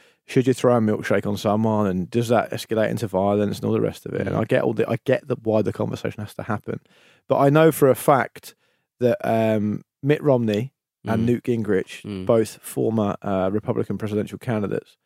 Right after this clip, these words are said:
Speaker 1: uh, who have on the record had quite anti-L G B T views in the past
Speaker 2: Mm.
Speaker 1: in, in a bigoted way, which I think is unacceptable. They've been glitter bombed in public.
Speaker 2: Yeah.
Speaker 1: And it, <laughs> and I'm not being out of order, but it does look amazing.
Speaker 2: Oh, yeah, am-,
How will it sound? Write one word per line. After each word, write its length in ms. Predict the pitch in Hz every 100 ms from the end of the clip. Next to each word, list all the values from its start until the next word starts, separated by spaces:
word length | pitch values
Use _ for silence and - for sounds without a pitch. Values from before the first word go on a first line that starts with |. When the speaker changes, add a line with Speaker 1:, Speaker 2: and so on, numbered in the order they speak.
| _ _ _ -
Speaker 1:
uh, 280 | 104 101 -
who 200 | 113 113
have 380 | 98 104 98 - _ _ _ _ _ -
on 160 | 123
the 80 | 123
record 340 | 117 120 110 104
had 300 | - 104 -
quite 300 | - 123 - -
anti-L 520 | 113 113 - 98 101
G 100 | 98
B 140 | 95 98
T 160 | - 90
views 280 | 95 101
in 60 | 98
the 60 | -
past 400 | 98 110 98 117
Speaker 2:
Mm. 80 |
Speaker 1:
in, 60 | 107
in 120 | -
a 40 | 101
bigoted 400 | 113 107 104 101
way, 220 | 98 101
which 120 | 110
I 40 | 104
think 180 | 107 101
is 60 |
unacceptable. 460 | 101 98 - - - _ _ _ _
They've 200 | 139 147
been 160 | 135 123
glitter 260 | 120 131 113
bombed 380 | 104 92 95 -
in 160 | - 104
public. 460 | 113 - 55 - _ _
Speaker 2:
Yeah. 180 | 104 92 _ _ _
Speaker 1:
And 120 | 120
it, 60 | 127
<laughs> 1600 | 139 - - - - _ _ _ _ _ _ _ - - - -
and 160 | 196 180
I'm 140 | 185
not 120 | 220
being 160 | 226 190
out 120 | 165
of 80 | 160
order, 220 | 170 135
but 120 | 127
it 60 | 143
does 180 | 147 131
look 140 | 123
amazing. 480 | 123 110 110 92 101 -
Speaker 2:
Oh, 120 | 214
yeah, 160 | 190
am-, 160 | 117